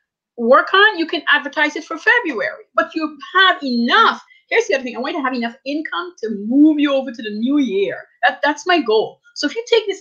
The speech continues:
other se-, second half really seriously and work, you work, you, you will see results. And today we're talking about phase one.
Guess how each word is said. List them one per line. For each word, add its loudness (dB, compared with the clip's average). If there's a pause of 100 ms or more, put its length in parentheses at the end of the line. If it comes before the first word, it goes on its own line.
(140)
other 2
se-, -4 (240)
second -2
half 2
really -6
seriously -6
and -6
work, -2 (340)
you 0
work, 6 (300)
you, 4
you 6
will 4
see -2
results. -6 (480)
And 0
today 0
we're 0
talking 0
about -2
phase -8
one. -10